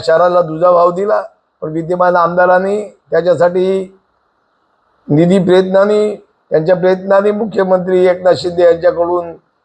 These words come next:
या सगळ्या योजना मंजूर केल्या. पण आता राज्य सरकारने निधी न दिल्यामुळे या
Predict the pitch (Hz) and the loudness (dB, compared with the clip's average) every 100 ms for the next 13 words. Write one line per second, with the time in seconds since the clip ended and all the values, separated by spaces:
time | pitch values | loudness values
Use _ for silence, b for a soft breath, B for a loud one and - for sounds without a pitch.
0 | _ _ 160 160 165 175 165 170 180 160 | _ _ 0 2 2 2 2 0 0 0
1 | 151 185 220 202 165 143 123 - 156 160 | 0 -2 -4 -2 0 0 0 -4 0 0
2 | 147 131 190 190 196 - - _ _ 135 | 0 0 2 4 2 -4 -12 _ _ -4
3 | 165 202 220 202 - 180 175 269 269 220 | -2 0 -2 -4 -2 -2 0 0 0 -2
4 | 202 196 202 190 196 180 175 156 127 95 | -2 -2 -2 2 2 2 0 0 0 -8
5 | - _ _ _ _ _ _ - 170 180 | -14 _ _ _ _ _ _ 0 2 4
6 | 180 170 | 4 0